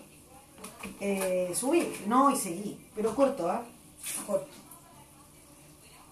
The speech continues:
Y me dormí así triste, po.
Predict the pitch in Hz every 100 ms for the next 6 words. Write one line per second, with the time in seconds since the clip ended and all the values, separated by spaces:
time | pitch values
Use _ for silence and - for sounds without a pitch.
0 | - - - - - - 233 240 262 269
1 | 285 339 349 339 320 330 - 359 - 294
2 | 226